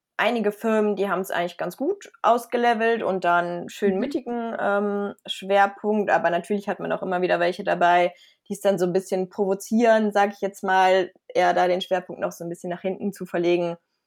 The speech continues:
Speaker 1: um da einfach mehr, ich sag jetzt mal, mehr Druck zu machen und, ähm, damit es so aussehen soll, ähm, dass das Pferd damit schöner oder akzentuierter läuft, was aber im Endeffekt ja eigentlich nur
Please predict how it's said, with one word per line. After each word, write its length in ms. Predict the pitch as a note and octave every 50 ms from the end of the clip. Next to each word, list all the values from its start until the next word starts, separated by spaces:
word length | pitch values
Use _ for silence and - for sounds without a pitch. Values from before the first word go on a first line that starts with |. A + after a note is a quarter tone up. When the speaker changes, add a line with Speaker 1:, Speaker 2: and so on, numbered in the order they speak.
| _
Speaker 1:
um 160 | _ - F#3+ F3
da 160 | D#3+ E3+ E3+
einfach 340 | C3+ C3+ F#3 - G3 F#3 F3+
mehr, 420 | F3+ F3 E3+ E3 E3 E3 - - - _ _ _
ich 100 | - F3+
sag 160 | - F#3 F3+ F#3
jetzt 100 | F3+ -
mal, 120 | F#3 F#3
mehr 160 | F#3+ F3+ F3+
Druck 300 | F#3 G#3 G3+ - - -
zu 80 | - A3+
machen 460 | G#3+ G3+ G3+ G#3 - G3+ G3+ G3+ G3 G3 - - - - - - _
und, 380 | _ - F#3 F#3+ F#3 F#3 F3+ -
ähm, 640 | - F3 F3+ F3+ F3 F3 F3+ F3 F3 F3 F3+ F#3 F3+ _ _ _
damit 260 | _ E3+ E3+ E3+ E3+ F#3
es 100 | F#3+ -
so 260 | - F#3 F3+ F3 E3+ -
aussehen 840 | - F3 F#3+ G#3 G#3+ - - F3 F3 F3+ F3 F3 F3 F3 F#3 G3 G#3 _ _ _
soll, 480 | - F3 F3+ F3 F3 F3 F#3 F3 E3+ -
ähm, 440 | - E3+ E3 E3 E3+ E3 D#3+ E3 -
dass 200 | _ E3 E3 -
das 180 | - E3+ - -
Pferd 220 | - D#3 D#3 D#3
damit 260 | - - - - A3 - _
schöner 540 | - - - E3 D#3+ D#3+ D#3 D#3 D3 -
oder 360 | D#3+ D#3 - C#3 C#3+ D3 - - _ -
akzentuierter 720 | - - - - D#3+ E3+ - - - E3 E3 - - D#3+
läuft, 420 | E3 E3 E3+ E3+ F3 F#3 G3 - -
was 220 | - E3 E3+ - -
aber 180 | - E3 E3
im 80 | D#3+ -
Endeffekt 400 | - E3 F3 - - - - _
ja 100 | E3+ F2+
eigentlich 260 | G2+ - F3 E3+ -
nur 280 | F3 F3 E3+ E3 E3+